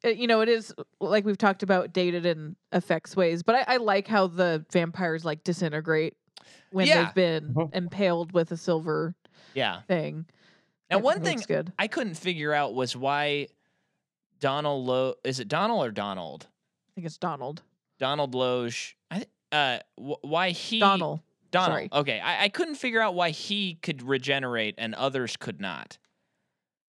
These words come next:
Speaker 2: Did
Speaker 1: Well,
Speaker 2: anyone
Speaker 1: he
Speaker 2: catch
Speaker 1: wasn't
Speaker 2: that?
Speaker 1: ever stabbed in the heart. Right?
Speaker 2: But he's, when he, like, nails him to the, to the, uh, to the wall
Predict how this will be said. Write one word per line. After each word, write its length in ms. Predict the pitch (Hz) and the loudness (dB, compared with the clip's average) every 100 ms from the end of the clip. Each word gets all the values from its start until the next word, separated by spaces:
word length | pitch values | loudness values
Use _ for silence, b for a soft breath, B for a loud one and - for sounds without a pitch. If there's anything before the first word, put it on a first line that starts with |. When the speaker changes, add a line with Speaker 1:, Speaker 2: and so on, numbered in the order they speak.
| _ | _
Speaker 2:
Did 80 | 180 | 2
Speaker 1:
Well, 80 | 294 | 4
Speaker 2:
anyone 100 | 233 | 6
Speaker 1:
he 60 | 349 | 4
Speaker 2:
catch 80 | 311 | 4
Speaker 1:
wasn't 180 | 330 330 | 4 4
Speaker 2:
that? 100 | 226 | 4
Speaker 1:
ever 100 | 233 | 2
stabbed 300 | - 233 214 | 2 0 2
in 60 | 185 | -4
the 60 | |
heart. 360 | 165 190 170 - _ _ _ _ _ _ _ _ _ _ _ _ _ | 0 0 0 -6 _ _ _ _ _ _ _ _ _ _ _ _ _
Right? 280 | 196 302 - _ | 4 4 -2 _
Speaker 2:
But 140 | 220 226 | 0 0
he's, 420 | 156 262 277 - 214 | 0 -2 -2 -6 -6
when 200 | 233 240 | -2 0
he, 360 | 233 349 349 - _ - | -2 -2 -4 -6 _ -2
like, 220 | 190 185 | -2 -2
nails 480 | 170 185 226 226 - | -2 -2 0 -2 -2
him 460 | 180 156 147 139 - _ _ - | -4 -4 -6 -10 -16 _ _ -4
to 160 | 202 | 0
the, 300 | 180 156 135 - | 2 0 0 -8
to 120 | - | -4
the, 440 | 175 156 143 95 - - | -2 0 -2 -6 -14 -16
uh, 40 | 135 _ | -20 _
to 100 | - | -4
the 120 | 170 135 | -2 0
wall 640 | 135 147 120 98 104 | 0 0 0 -4 -8